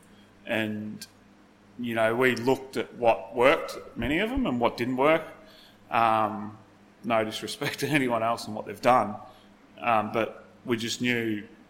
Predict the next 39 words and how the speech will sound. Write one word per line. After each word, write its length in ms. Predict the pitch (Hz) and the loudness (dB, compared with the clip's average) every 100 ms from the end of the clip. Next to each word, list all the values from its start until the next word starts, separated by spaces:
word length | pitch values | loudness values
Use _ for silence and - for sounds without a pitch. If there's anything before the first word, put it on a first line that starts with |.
| - | -6
that 340 | 123 - - | -6 -6 -10
there 120 | - 110 | -2 -2
was 240 | 107 - 110 | -2 -4 0
aspects 480 | 110 - 107 - | 0 -2 -8 -8
that 120 | 107 110 | -12 -10
we 120 | 101 | -8
wanted. 360 | 104 107 98 | -6 -8 -8
So 300 | - 107 104 104 - - - - | -4 -2 -2 -6 -16 -20 -20 -6
we 100 | 123 | -2
wanted 260 | 123 123 113 | 2 0 0
to 60 | |
be 60 | 113 | 2
able 140 | 107 | 2
to 60 | 104 | 2
walk 260 | 104 104 | -2 -2
through 160 | - 110 | -2 -8
the 80 | 101 | -8
front 300 | - 104 - | -8 -8 -4
gate 280 | 107 104 98 | -2 -2 -4
and 100 | - | -10
see 180 | - 101 | -8 -6
the 80 | |
shiny 300 | 95 104 98 | -6 -8 -10
tanks 520 | 90 101 98 101 - 101 | -10 -8 -8 -10 -16 -16
and 200 | 98 98 | -14 -10
stand 360 | - 110 104 | -6 -4 -4
at 100 | 101 | -8
the 60 | 104 | -8
bar 500 | 101 104 101 98 87 - - - - | -2 0 2 0 -4 -16 -20 -20 -12
and 100 | - | -6
see 140 | 110 | -4
the 100 | 98 | -4
tanks 520 | - 104 98 - - | -6 -6 -6 -10 -14
and 260 | 101 95 95 - - - - | -14 -14 -18 -20 -20 -20 -12
all 140 | - 104 | -4 0
that 160 | 98 - | 0 -2
sort 180 | 110 | -6
of 80 | 98 | -8
feel 440 | - 123 113 110 | -6 -2 0 0